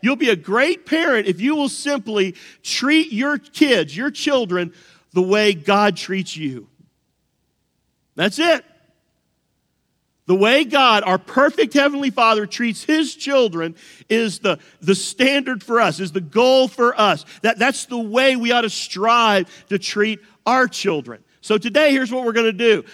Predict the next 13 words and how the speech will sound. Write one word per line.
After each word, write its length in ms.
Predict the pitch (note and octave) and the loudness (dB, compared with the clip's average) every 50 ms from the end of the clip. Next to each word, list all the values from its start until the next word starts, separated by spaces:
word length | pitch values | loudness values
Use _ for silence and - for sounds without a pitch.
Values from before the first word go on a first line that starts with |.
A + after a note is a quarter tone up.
| - - | -8 -2
I 160 | G3+ A3 B3+ | 0 0 0
simply 400 | B3 - - C4+ C4+ - A#3+ C4 | 0 0 -4 -4 -4 -4 -6 -8
want 240 | A#3+ A3+ A#3 B3 B3 | -4 -2 0 0 0
us 80 | A3 - | -2 -4
to 80 | G#3 | -8
take 260 | D#3+ - B3+ C#4 C#4 - | -4 0 0 0 2 0
a 60 | C#4 | -2
look 260 | B3+ A#3+ B3 - - | -2 -2 -4 -4 -4
at 60 | G3+ | -4
what 260 | F#3+ A3 A3+ F#3+ D3 | -2 -2 -4 -4 -8
God 320 | _ G#3 G#3 G3 G3+ F#3+ E3 | _ -2 0 2 2 2 0
is 180 | D#3+ D3 A#2 | -2 -6 -6
like 320 | C3+ D3 C3+ B2 A#2 G#2 | -10 -10 -10 -10 -12 -14